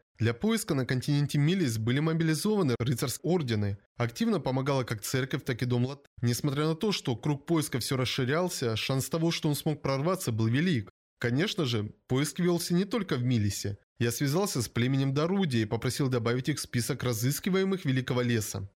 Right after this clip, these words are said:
Ариэль без возражения добавил его в список разыскиваемых в королевстве Асура. Я также попросил Рокси направить прошение в королевство Раноа. Но несмотря на все это, я слабо верил, что этого будет достаточно для его поимки.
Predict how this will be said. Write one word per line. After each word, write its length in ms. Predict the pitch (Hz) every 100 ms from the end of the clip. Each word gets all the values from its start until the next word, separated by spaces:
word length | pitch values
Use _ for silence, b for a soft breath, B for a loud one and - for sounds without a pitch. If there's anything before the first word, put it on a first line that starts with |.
| -
Ариэль 300 | 113 123 147
без 200 | 151 151
возражения 560 | 156 156 165 190 226 147
добавил 440 | 117 117 135 151
его 120 | 151
в 40 | 147
список 400 | - 120 139 135
разыскиваемых 680 | 131 156 208 - 120 110 104
в 20 |
королевстве 560 | 117 117 123 - 156
Асура. 500 | 190 143 - 104 98 - _
Я 100 | 120
также 300 | 117 226 175
попросил 480 | 180 165 170 185 170
Рокси 300 | 202 208 -
направить 480 | 123 120 160 147 117
прошение 460 | 120 107 143 180 185
в 60 |
королевство 560 | 151 120 123 202 - 147
Раноа. 500 | 127 117 104 92 90 - -
Но 80 | 120
несмотря 420 | 135 - 165 170
на 80 | 165
все 260 | - 185
это, 200 | 208 196
я 160 | 113 120
слабо 320 | - 175 175
верил, 340 | 190 220 139
что 240 | 117 - 123
этого 200 | 123 120
будет 240 | 127 127
достаточно 600 | 131 131 208 190 160 127
для 120 | 113 113
его 160 | 110
поимки. 580 | 104 117 113 107 -